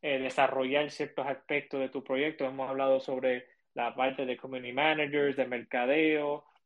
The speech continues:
eh, N F Ts, web, web tres en general, pero más enfocado en N F Ts, en los N F Ts. Um, wow, lo otro que quería decirle es que lo que yo estoy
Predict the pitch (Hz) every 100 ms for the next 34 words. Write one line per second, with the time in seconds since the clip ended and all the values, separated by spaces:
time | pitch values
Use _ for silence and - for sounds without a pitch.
0 | - 131 131 131 131 127 - 151 151 139
1 | 135 127 - 131 - 139 143 131 143 131
2 | 139 151 147 131 123 127 139 - 131 139
3 | 139 135 131 _ _ 139 127 127 120 -
4 | 180 180 185 - _ _ 127 131 139 131
5 | 127 131 143 170 175 - _ _ _ 131
6 | 127 123 123 123 156 _ _ - 143 131
7 | 131 151 147 185 190 190 190 196 190 185
8 | 208 202 190 202 202 - 165 151 143 _
9 | _ _ _ _ _ _ _ _ _ _
10 | _ _ _ _ _ _ _ _ _ _
11 | _ _ _ _ _ _ 151 143 147 147
12 | 170 196